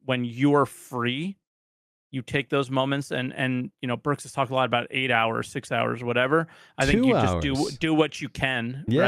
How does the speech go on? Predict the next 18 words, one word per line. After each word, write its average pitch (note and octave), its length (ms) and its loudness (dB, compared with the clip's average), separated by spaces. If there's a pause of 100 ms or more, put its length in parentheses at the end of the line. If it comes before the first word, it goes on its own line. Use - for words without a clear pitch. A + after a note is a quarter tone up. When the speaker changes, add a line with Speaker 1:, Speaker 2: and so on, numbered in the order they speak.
Speaker 2:
Yeah. G2+ 160 2
Speaker 1:
Do - 60 2
what - 200 -2
you C#3+ 80 -12
can D3+ 480 -4 (400)
and, C3+ 280 -2
and C3+ 200 0
then, B2 240 2 (180)
and B2 160 -2
then A#2 240 -2
take C#3 260 -2
more, C3 600 2 (840)
like, C3+ 160 -4
find, D3 580 -2
find C#3 340 -2
ways C3 240 0
to - 80 -14
get, B2+ 220 -6